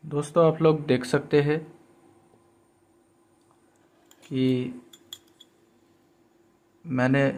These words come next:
एक प्लेट ले लिया है। इस प्लेट को पहले हम एलईडी टेस्टर से देख लेंगे कि ये ख़राब है कि नहीं।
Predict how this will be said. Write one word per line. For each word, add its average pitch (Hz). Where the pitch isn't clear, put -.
एक 139
प्लेट 135
ले 127
लिया 135
है। 135
इस 139
प्लेट 156
को 175
पहले 147
हम 160
एलईडी 147
टेस्टर 143
से 143
देख 135
लेंगे 139
कि -
ये 135
ख़राब 135
है 147
कि 147
नहीं। 117